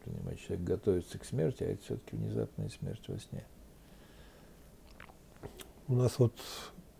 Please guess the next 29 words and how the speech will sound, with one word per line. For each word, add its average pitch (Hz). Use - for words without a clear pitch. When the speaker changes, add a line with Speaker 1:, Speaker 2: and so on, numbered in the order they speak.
Speaker 2:
курильщики, 143
в 123
год 156
тоже 113
один 156
на 139
тысячу 123
курильщиков. 117
Speaker 1:
Умирает. 110
Speaker 2:
Да, 113
умирает. 107
То 131
есть -
получается, 151
Speaker 1:
От -
Speaker 2:
что 113
Speaker 1:
курения. 90
Speaker 2:
Да. 110
Сходная 185
проблема, 139
что 120
у 120
нас 117
Speaker 1:
Мгм. 92
Speaker 2:
один 131
эпилептик 160
на 139
тысячу -
умирает. 123